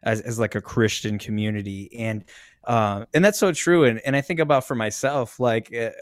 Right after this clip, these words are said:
an interesting background story for me is, like, I, I currently work in ministry at the church that I was born and raised in.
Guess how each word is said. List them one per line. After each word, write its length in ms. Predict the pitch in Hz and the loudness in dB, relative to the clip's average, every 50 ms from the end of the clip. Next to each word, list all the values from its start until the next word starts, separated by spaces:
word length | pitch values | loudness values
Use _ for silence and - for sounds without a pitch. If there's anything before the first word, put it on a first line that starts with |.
| 123 127 - _ _ _ - | -16 -16 -16 _ _ _ -6
an 220 | 135 127 123 127 - | -4 -4 -4 -4 -6
interesting 1000 | - 139 139 147 - - 143 127 - - 131 127 127 123 120 117 113 - 120 120 - - | -4 -4 -4 -2 -2 -4 -6 -6 -6 -6 -6 -4 -2 -2 -4 -4 -6 -8 -12 -12 -6 0
background 540 | 135 120 117 123 - - 123 120 117 113 | 2 2 2 2 0 -2 -2 -2 -2 -4
story 240 | - - 131 127 123 | -4 -4 -2 -2 -2
for 180 | 113 - 120 110 | -2 -2 -4 -4
me 380 | 110 110 120 135 147 139 127 | -2 -2 -2 -2 -2 0 0
is, 220 | 120 110 107 - - | 0 -2 -2 -4 -4
like, 260 | 117 107 113 110 _ - - - - - _ _ _ - | -2 -2 -2 -2 _ -10 -20 -20 -20 -20 _ _ _ 2
I, 260 | 123 143 147 143 135 - _ - | 4 4 4 4 2 -2 _ -2
I 120 | 127 127 120 | -2 -2 -2
currently 600 | - - - 139 139 143 139 - 135 127 123 120 | -2 0 0 2 2 2 0 -2 -2 -2 -2 -2
work 340 | 113 113 117 120 120 - | -2 0 0 0 0 0
in 160 | 139 147 143 131 | 0 -2 0 0
ministry 600 | 117 117 113 107 - - 117 110 110 107 104 - | 0 0 -2 -4 -6 -6 -4 -4 -4 -4 -4 -6
at 160 | 107 110 - | -8 -8 -6
the 80 | - 110 | -8 -8
church 400 | - - 117 113 113 113 - - | -4 0 2 2 0 0 -4 -6
that 220 | - 110 107 - - | -4 -4 -4 -4 -6
I 160 | 107 107 110 | -8 -6 -4
was 240 | 110 110 110 107 - _ _ _ _ _ - | -4 -4 -6 -8 -10 _ _ _ _ _ -2
born 260 | 110 110 113 110 117 | 0 2 2 2 2
and 120 | 123 123 | 0 0
raised 360 | 120 113 107 107 98 - - | 0 -2 -2 -2 -6 -8 -12
in. 220 | 98 95 104 110 | -12 -12 -14 -16